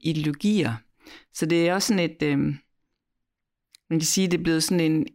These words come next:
en idé, som egentlig måske også har fået lidt kritik for at være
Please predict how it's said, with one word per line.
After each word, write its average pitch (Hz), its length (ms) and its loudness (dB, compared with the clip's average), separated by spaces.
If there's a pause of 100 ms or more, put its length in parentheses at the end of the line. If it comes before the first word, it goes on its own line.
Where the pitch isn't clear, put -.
en 170 180 0
idé, 190 460 -2
som 151 460 0
egentlig 160 360 0
måske 165 300 -2
også 202 180 -2
har 180 40 0
fået 175 300 -2
lidt 175 320 -4
kritik - 680 -2
for - 200 -4
at 151 80 -4
være 151 300 0